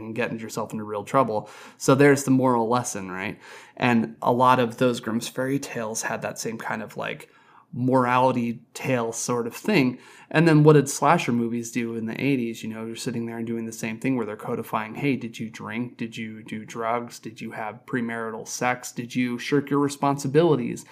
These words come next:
Then that's gonna lead to death." So it's like you're getting the same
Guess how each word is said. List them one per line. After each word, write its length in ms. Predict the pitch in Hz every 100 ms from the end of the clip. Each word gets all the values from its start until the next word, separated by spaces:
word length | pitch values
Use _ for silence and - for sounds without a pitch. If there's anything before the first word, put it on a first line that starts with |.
| - - -
Then 280 | 139 135 127
that's 220 | 123 123
gonna 200 | 131 120
lead 240 | 123 117
to 40 | 113
death." 380 | 135 127 - - - - -
So 320 | - - 135
it's 260 | - 131 -
like 160 | 143 147
you're 80 |
getting 360 | 139 147 143 131
the 100 | 123
same 600 | - - 151 156 151 139